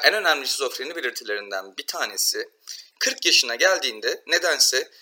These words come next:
yaşlanıp güzelliğini kaybedeceğini düşünüyor Elizabeth Bathory.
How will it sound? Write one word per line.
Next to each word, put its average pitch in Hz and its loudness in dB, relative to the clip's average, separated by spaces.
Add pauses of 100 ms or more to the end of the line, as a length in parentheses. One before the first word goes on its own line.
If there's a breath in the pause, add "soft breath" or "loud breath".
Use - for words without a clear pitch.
(140)
yaşlanıp 175 4
güzelliğini 165 0
kaybedeceğini 123 -2
düşünüyor 92 -4
Elizabeth 101 -8
Bathory. - -10